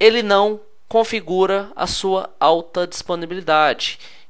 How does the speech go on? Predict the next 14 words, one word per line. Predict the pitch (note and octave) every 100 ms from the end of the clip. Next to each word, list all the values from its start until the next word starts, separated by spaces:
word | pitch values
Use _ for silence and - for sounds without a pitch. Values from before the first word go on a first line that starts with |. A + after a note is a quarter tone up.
| -
que | - C#3+
é | C#3
o | C#3+
nosso | C#3 C3+ - D3
failover | C#3+ - G#3 G3+ F#3 F3+ F#3+ - -
e | F3 F#3
failback. | - F#3 F#3 G3 B2 D#2+ - - - - - - - - - -
Configura | C4+ C4+ A#3+ F3+ F#3+
esses | F#3 E3+ D3+
recursos | E3+ - D#3+ D#3 -
em | D3+ D3
minhas | D3+ C#3 C3+
máquinas | C3 B2+ C3+
virtuais, | C3+ C3 D3+ E3+ E3 B2+ -